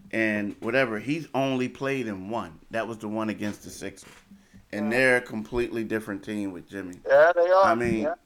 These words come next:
Speaker 1: you know, Jimmy's so good, and I know typically you don't do this because he missed so many games. Um, but I made him, like, third team All N B A because
Speaker 2: Okay.
Speaker 1: of how good, you know, I felt like he was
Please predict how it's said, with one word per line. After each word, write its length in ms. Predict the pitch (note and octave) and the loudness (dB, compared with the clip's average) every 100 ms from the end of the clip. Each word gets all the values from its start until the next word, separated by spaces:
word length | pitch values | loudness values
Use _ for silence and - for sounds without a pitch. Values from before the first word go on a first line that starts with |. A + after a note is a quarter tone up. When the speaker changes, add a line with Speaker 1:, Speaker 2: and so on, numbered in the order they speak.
| _ | _
Speaker 1:
you 100 | A2+ | -6
know, 140 | A2 | -4
Jimmy's 500 | G#2 A#2 D3+ D3 C#3 | -4 -2 0 0 0
so 200 | - C3 | -2 -2
good, 380 | A#2 A2+ A#2+ A2+ | -2 -2 -2 -2
and 140 | G#2+ A2+ | -4 -4
I 60 | |
know 300 | A#2+ B2 A#2+ | -2 -4 -4
typically 500 | A2+ - G#2 F#2+ A#2+ | -8 -14 -14 -12 -10
you 120 | A2+ | -8
don't 220 | A2+ A2 G#2+ | -6 -6 -6
do 160 | G#2+ | -6
this 200 | F#2+ F2+ - _ _ _ - _ _ _ _ | -6 -8 -14 _ _ _ -20 _ _ _ _
because 300 | A2 G#2+ G#2 | -12 -6 -4
he 80 | G2+ | -4
missed 280 | G#2+ A2+ A2 | -2 -2 -4
so 120 | G#2+ | -6
many 240 | G#2 G2+ | -4 -4
games. 460 | F#2+ A#2 A#2 G2 F#2 - G2 _ _ _ _ _ - | -4 -4 -4 -6 -8 -10 -10 _ _ _ _ _ -8
Um, 380 | G#2 G2+ G2 | -6 -4 -4
but 160 | G#2 A2 | 0 4
I 80 | C3 | 4
made 320 | B2+ A#2 A#2 | 2 -2 -2
him, 220 | A#2+ A#2 | -2 -2
like, 200 | G#2+ G2 - | -4 -6 -4
third 320 | G#2 G#2+ G2+ | -2 -2 -4
team 280 | A2 G#2 G2+ | -6 -4 -4
All 220 | G2+ G2+ | -4 -4
N 140 | G2 | -4
B 180 | G2 G2 | -4 -6
A 180 | G2+ G2 - _ _ _ _ _ - | -6 -8 -14 _ _ _ _ _ -10
because 340 | A2 A#2 A2+ | -4 0 2
Speaker 2:
Okay. 100 | G#2+ | 2
Speaker 1:
of 100 | G#2+ | 2
how 180 | A2+ G#2 | 0 0
good, 340 | F#2 A2+ A2 - | -2 -6 -6 -8
you 80 | G#2+ | -6
know, 100 | G2+ | -2
I 140 | G2+ | -4
felt 260 | - G#2 - | -4 -8 -4
like 220 | G#2 F#2+ | -6 -6
he 120 | G2+ | -8
was 480 | G2 A2 G#2+ F#2+ | -4 -2 -2 -4